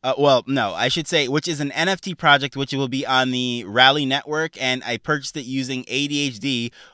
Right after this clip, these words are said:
which is a coin that is on this Rally platform. It's a sho-, social token. So I'm going to explain what all of that means if you have no idea, uh, <laughs> what I just said, because I just threw a lot at you in that sentence.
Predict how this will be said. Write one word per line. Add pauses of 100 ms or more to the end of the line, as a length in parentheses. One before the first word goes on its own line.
which
is
a
coin
that
is
on
this
Rally
platform.
It's
a
sho-,
social (280)
token. (220)
So
I'm
going
to
explain
what (140)
all
of
that
means
if
you
have
no
idea, (220)
uh, (100)
<laughs>
what
I
just
said, (240)
because
I
just
threw
a
lot
at
you
in
that
sentence.